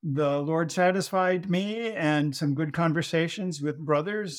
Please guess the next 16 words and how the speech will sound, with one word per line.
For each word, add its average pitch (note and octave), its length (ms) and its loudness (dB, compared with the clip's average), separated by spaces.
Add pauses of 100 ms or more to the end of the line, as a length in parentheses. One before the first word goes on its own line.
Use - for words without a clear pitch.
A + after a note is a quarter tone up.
(160)
that, D3+ 460 -2
yes, F3 400 -2
I E3 140 -2
should D3 280 -2
earn D#3+ 360 -2
the D3+ 100 -2
doctorate E3 600 0
so D#3 200 -2
that D3+ 160 0
I D3 140 4
could C#3 260 -6
continue D#3 640 -2
that C#3 220 0
kind D3 300 -6
of C#3 140 -12
teaching. G#3+ 560 -12